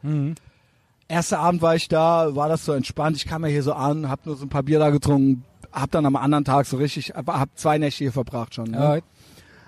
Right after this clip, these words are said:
Speaker 2: Und hab dann am anderen Tag hier so richtig Programm gemacht, ne? Ähm, gut, hab hier Sport gemacht, äh, war am Strand, hab die, äh, Häuser mir reingezogen und so weiter. Und bin dann abends, am anderen Tag ging's dann weiter nach Key West.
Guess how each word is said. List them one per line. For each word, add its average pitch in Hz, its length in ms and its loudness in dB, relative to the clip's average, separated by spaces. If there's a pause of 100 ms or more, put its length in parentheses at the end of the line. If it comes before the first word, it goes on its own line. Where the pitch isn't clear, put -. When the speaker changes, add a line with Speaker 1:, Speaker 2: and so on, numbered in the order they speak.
(140)
Speaker 2:
Und 165 300 4
hab 156 120 2
dann 165 160 2
am 165 100 2
anderen 160 220 2
Tag 156 180 2
hier 143 140 2
so 135 100 2
richtig 143 240 0
Programm 135 380 0
gemacht, 117 360 -4
ne? 170 440 4
Ähm, 139 480 0 (340)
gut, 143 220 -20
hab 135 180 -12
hier 135 80 -12
Sport 151 380 2
gemacht, 139 500 0
äh, 131 220 -2
war 143 100 0
am 151 80 -4
Strand, 147 600 2 (360)
hab 165 180 -10
die, 175 180 0
äh, 170 120 0
Häuser 151 480 2
mir 156 180 2
reingezogen 156 600 2
und 156 100 -2
so 143 100 -4
weiter. 143 360 2 (1000)
Und 156 140 -4
bin - 0 -
dann 165 200 4
abends, 160 520 2 (1300)
am 170 120 0
anderen 170 200 2
Tag 220 240 0
ging's 196 180 0
dann 185 160 0
weiter 170 160 4
nach 175 180 0
Key 156 220 2
West. 131 400 -2